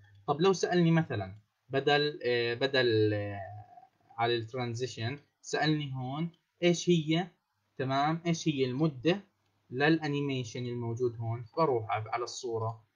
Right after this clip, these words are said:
بروح على الصورة، بدي أعرف الديوريشن موجود، بكبس على الأنيميشن، موجود إلها إيش؟ موجود إلها duration. تمام، هيك أسئلة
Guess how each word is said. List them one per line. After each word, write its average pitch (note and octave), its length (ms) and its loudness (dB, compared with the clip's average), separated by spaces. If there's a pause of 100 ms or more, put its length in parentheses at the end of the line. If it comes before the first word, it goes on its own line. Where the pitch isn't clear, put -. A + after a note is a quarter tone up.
(120)
بروح C3 260 0
على G#2 140 0
الصورة، C#3 520 0
بدي C3+ 280 -8
أعرف B2+ 260 2
الديوريشن D3+ 640 0
موجود، G#2 480 -6
بكبس G#2+ 320 -12
على G#2 120 -8
الأنيميشن، D#3 720 -4 (320)
موجود C3 420 2
إلها B2+ 280 -6
إيش؟ A2+ 360 -4
موجود A#2 380 -2
إلها B2 200 -4
duration. G2 500 -6 (680)
تمام، C#3+ 500 -2 (280)
هيك D#3 200 -2
أسئلة C3+ 500 -4